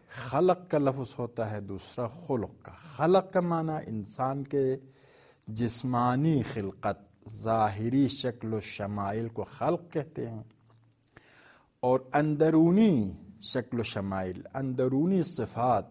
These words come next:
اندرونی کمالات کو خلق کہتے ہیں۔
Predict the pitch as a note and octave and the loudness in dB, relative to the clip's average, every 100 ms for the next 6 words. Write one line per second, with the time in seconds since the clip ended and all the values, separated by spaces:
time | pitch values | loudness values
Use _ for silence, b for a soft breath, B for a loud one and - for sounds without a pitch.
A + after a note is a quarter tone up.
0 | - - b b b - C3+ C3 B2+ B2+ | -16 -20 b b b -6 -2 2 4 4
1 | C3+ C#3 G#3 E3 G#2 E2 - - - - | 4 6 6 6 2 -4 -14 -20 -20 -20
2 | _ _ b b b _ A2+ A2+ G#2 G#2+ | _ _ b b b _ -2 0 2 4
3 | A2+ A#2+ A2+ - D#3+ F#3+ G3 - - _ | 4 4 0 0 0 0 -6 -14 -20 _
4 | _ _ _ _ _ _ - A#2+ C#3+ G#2+ | _ _ _ _ _ _ -10 2 4 2
5 | - - F2 - - F#2 | -4 -12 -12 -14 -18 -18